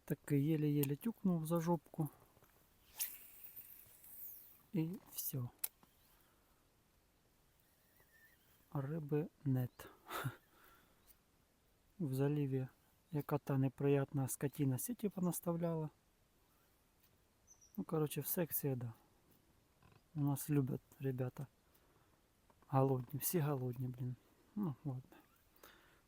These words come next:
То таке. Будемо шукати свою рибку далі. В общем, любі друзі, фіналочка.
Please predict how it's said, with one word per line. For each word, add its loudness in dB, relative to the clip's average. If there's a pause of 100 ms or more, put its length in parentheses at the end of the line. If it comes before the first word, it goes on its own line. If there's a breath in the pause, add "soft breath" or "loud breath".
То -2
таке. -4 (1900 soft breath)
Будемо 2
шукати -2
свою 2
рибку 0
далі. -4 (2750)
В 0
общем, 4 (400)
любі 6
друзі, 2
фіналочка. 2